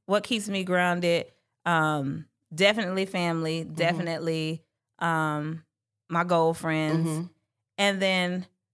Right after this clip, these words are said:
Speaker 1: me knowing what I wanna do.
Speaker 2: Mm-hmm.
Speaker 1: Knowing what goals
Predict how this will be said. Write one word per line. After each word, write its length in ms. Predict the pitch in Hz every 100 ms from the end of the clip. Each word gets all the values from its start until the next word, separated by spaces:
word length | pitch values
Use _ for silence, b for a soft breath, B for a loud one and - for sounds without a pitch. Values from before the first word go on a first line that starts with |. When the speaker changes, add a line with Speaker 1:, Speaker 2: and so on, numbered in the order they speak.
| _ _ _ _ _ _ _
Speaker 1:
me 480 | 160 190 240 226 180
knowing 360 | 175 190 185 175
what 120 | 175
I 100 | 170
wanna 260 | 165 160
do. 180 | 151 156 - _ 170
Speaker 2:
Mm-hmm. 400 | 160 147 160 160 - _ _ _ _ _ _ _ _ -
Speaker 1:
Knowing 380 | 185 196 196 185
what 180 | 165
goals 320 | 175 170 170